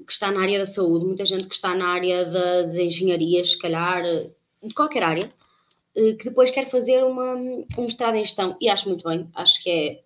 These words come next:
um ótimo complemento. Para essas pessoas, já há mestrados que não são, hum, de continuidade.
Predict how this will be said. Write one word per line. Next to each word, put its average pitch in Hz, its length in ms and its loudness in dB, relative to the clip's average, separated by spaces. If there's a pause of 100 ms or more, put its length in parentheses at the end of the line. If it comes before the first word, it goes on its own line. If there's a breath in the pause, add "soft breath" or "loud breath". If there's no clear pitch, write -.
(120)
um 170 300 -2
ótimo 175 300 -2
complemento. 180 600 -2 (1200 soft breath)
Para 240 120 2
essas 254 260 2
pessoas, 180 440 0
já 208 180 2
há 208 40 -2
mestrados 226 680 -2 (140)
que 233 100 -8
não 240 180 -2
são, 247 560 -4
hum, 240 540 0
de 196 80 -12
continuidade. 233 600 0